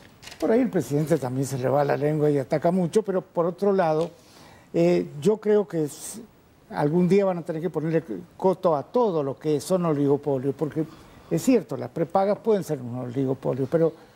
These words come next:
¿qué pasa cu-, si le pregunto a un almacenero cuando quiere bajar el camión la leche?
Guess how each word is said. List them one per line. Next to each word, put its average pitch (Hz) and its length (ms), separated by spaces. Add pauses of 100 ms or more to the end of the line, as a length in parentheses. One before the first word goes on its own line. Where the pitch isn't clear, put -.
(300)
¿qué 269 160
pasa 240 340
cu-, 190 220 (200)
si 190 120
le 185 100
pregunto 202 360
a - 40
un 226 40
almacenero 214 640
cuando 170 240
quiere 190 220
bajar 190 300
el 175 80
camión 180 300
la 170 100
leche? 139 460